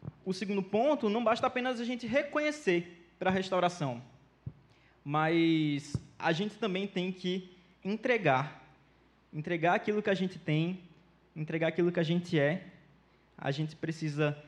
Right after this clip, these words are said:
reconhecer a nossa situação e entregar as nossas vidas, as nossas vontades nas mãos do Senhor Jesus. E ainda no verso um, Paulo segue aconselhando: "Cuide-se, porém,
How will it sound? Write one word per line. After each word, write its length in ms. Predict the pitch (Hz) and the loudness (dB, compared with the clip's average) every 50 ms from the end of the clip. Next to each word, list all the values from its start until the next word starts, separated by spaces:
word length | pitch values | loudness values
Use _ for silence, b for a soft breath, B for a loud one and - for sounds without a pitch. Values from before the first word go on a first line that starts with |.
| - - | -20 -12
reconhecer 1000 | - - 175 208 - 240 233 226 226 - - 196 190 240 269 - - - - - _ | 0 2 2 2 2 0 -2 -2 -4 -2 0 2 2 2 0 -4 -12 -20 -20 -20 _
a 140 | - - 170 | -6 -2 0
nossa 240 | 170 165 170 - - | 0 -2 -2 -4 -12
situação 640 | - 170 - 175 165 165 - - 147 143 156 180 190 - - - b b b b b b b - | -14 -4 0 0 0 0 -2 -2 0 0 0 -2 -4 -10 -16 -20 b b b b b b b -4
e 60 | 170 | -2
entregar 760 | 185 196 - 220 226 220 - 143 127 131 - - - - - - - | -2 0 0 0 2 4 4 4 4 2 -2 -8 -18 -20 -20 -20 -8
as 120 | - 143 139 | -6 -4 -2
nossas 300 | 156 - 156 - 160 139 | -2 -4 -2 -2 -4 -2
vidas, 500 | 135 131 135 139 151 156 151 - - - b b b b b | -2 -2 -2 0 -2 -2 -4 -4 -12 -18 b b b b b
as 100 | - 143 | -8 -4
nossas 220 | 139 147 143 - - | -4 -2 -4 -4 -6
vontades 720 | 143 139 139 139 - 135 135 147 147 151 165 165 - - - - - _ - | -6 -6 -4 2 4 6 6 6 6 4 0 -4 -6 -12 -16 -20 -20 _ -8
nas 220 | 156 151 156 160 147 | -2 0 0 2 4
mãos 360 | 151 147 147 151 151 - - - B B B B B B B B B | 2 2 2 0 -2 -6 -12 -18 B B B B B B B B B
do 140 | 151 147 | -6 -6
Senhor 300 | 156 - - 165 151 151 | -4 -2 0 0 0 2
Jesus. 520 | 151 175 196 175 135 127 117 - - - - - - B B B B B | 2 0 0 0 -2 -6 -8 -8 -12 -14 -16 -18 -20 B B B B B
E 100 | - 156 | 0 0
ainda 180 | 202 220 240 285 | 2 4 4 2
no 120 | 285 285 | 2 2
verso 320 | 240 262 262 254 - - 254 | 2 2 2 2 -2 -2 -2
um, 380 | 220 190 190 214 262 294 269 | 0 0 2 0 0 0 -2
Paulo 260 | 240 - 233 226 233 240 | 0 2 2 2 2 0
segue 260 | - - 247 233 247 | -2 -2 0 0 2
aconselhando: 720 | 247 247 254 247 233 - 320 311 269 202 165 156 151 143 - - - | 0 0 -2 -6 -2 -2 -2 -2 0 0 0 0 0 -2 -6 -10 -10
"Cuide-se, 460 | - 208 240 277 285 302 285 - 294 | -6 -4 -4 -2 -2 -4 -4 -4 -6
porém, 500 | - - 311 285 196 156 156 165 202 233 | -2 0 0 0 2 0 -2 -2 -4 -6